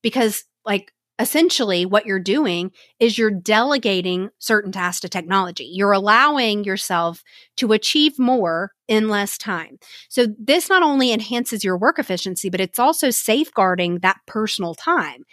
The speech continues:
And the goal is to really create a clear boundary. So it's ensuring that your work serves you rather than overwhelms you.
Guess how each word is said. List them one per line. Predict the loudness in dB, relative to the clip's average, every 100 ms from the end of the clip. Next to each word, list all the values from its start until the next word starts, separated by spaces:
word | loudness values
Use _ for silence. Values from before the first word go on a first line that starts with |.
| -20 -20 _ -2
And | 2 4 2 0
the | -2 -2
goal | -2 2 2 4 4 2 0 _ _ 0
is | 0 2
to | -2
really | 0 0 2 0
create | 0 2 2 2
a |
clear | -2 -2 0
boundary. | 0 -2 -2 -2 -2 -2 -6 _ -20 _ -4
So | 0
it's | 0 0
ensuring | -4 -2 -2 0 2 2 2 0
that | -2 -2
your | -4 -4
work | -2 2 2 2 -4 -18 _ -14
serves | -6 0 2 0 -2
you | -6 -6 -8 -6
rather | 2 4 4 2 -2
than | -2 -4
overwhelms | -6 -8 -6 -8 -8 -10 -14
you. | -18